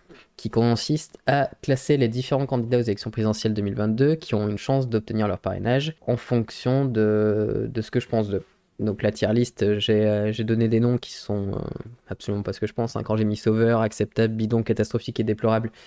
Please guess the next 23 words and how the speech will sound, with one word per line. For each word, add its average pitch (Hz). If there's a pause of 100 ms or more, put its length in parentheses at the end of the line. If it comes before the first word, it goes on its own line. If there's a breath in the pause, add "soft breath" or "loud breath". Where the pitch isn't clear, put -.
(400 loud breath)
c'était -
pour 117
respecter 117
les, 110
euh, 107
les 110
mises 110
en 110
forme 107
de, 98
des 104
tier 101
lists 104
habituelles 110
avec 98
le -
S, -
le 104
A, 107
le 104
B, 107
le 104
D, -